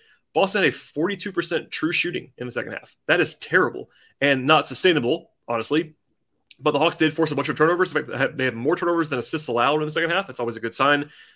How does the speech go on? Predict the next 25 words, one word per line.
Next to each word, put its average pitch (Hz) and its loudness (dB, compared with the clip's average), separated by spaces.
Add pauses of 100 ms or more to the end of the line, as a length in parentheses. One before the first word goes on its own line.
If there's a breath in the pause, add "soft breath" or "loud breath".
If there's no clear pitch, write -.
(120)
They 139 0
got 139 6
up 143 0
into 123 -4
Boston's 123 0
ball 135 0
handlers 165 2
a 156 0
lot 147 2
more 156 0
after 151 -2
halftime, 143 0 (360 soft breath)
and 131 2
Boston 131 0
also 131 -2
only 123 -2
had 120 0
five 123 2
free 202 -4
throw 147 -2
attempts - -8 (200)
in 120 -10
the 110 -10
second 117 -8
half. - -12